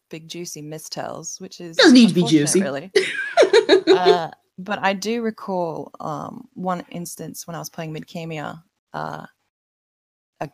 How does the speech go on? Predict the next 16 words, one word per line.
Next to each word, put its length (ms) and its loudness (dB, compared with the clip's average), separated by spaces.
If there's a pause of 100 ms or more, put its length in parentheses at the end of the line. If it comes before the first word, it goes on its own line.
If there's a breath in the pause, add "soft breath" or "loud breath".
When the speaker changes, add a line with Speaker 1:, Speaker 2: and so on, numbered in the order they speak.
Speaker 1:
god 280 2
came 280 -8
down 280 -6
to 540 -14
roleplay 360 -6
with 80 -12
us, 240 -12
and 100 -6
I 100 0
was 120 -8
salty 260 -4
about 240 -4
that 180 -2
because 420 -8
in 180 -4
Midkemia, 640 -2